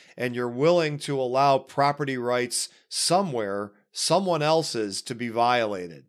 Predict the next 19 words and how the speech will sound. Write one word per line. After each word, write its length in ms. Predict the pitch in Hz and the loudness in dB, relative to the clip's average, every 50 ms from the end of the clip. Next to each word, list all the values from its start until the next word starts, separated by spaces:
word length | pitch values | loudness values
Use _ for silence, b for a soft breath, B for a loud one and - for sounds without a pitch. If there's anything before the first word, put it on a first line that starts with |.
| _ _ _ - | _ _ _ -12
So 260 | - - 127 120 123 147 | -6 -2 0 2 4 4
even 240 | 170 175 190 185 | 4 4 4 2
when 140 | 185 185 175 | 2 0 0
it 120 | 165 143 - | -2 -2 -2
comes 400 | 147 170 170 170 165 151 - - | 0 0 0 0 0 -4 -4 -4
to 120 | 160 151 | -4 -2
the 80 | 139 120 | -2 -4
Great 400 | 101 117 135 147 151 147 - - | -2 2 2 2 2 2 -2 -2
Reset, 640 | 135 147 170 160 143 - - 120 104 98 98 - | 0 0 0 2 0 -2 0 0 0 0 -2 0
there 160 | - 135 143 156 | 0 2 2 2
will 180 | 160 175 175 | 2 2 0
be 280 | 156 120 139 180 196 190 | 0 -2 -4 -4 -4 -4
that 360 | 151 170 160 156 143 110 101 | -2 0 0 0 -2 -2 -2
devil's 460 | - 151 151 143 143 151 143 123 104 | 2 2 2 2 2 0 0 0 -2
bargain 500 | - 135 135 143 151 147 113 120 110 107 | 0 2 4 4 4 2 2 -2 -4 -6
offered 500 | 104 - 123 127 131 123 - 131 123 113 - | -4 -2 2 2 2 2 0 -4 -6 -6 -8
to 100 | 123 113 | -8 -8
the 100 | 110 110 | -8 -10
public. 580 | - - 170 180 175 135 113 90 87 - - | -2 0 2 2 2 0 -4 -8 -8 -12 -18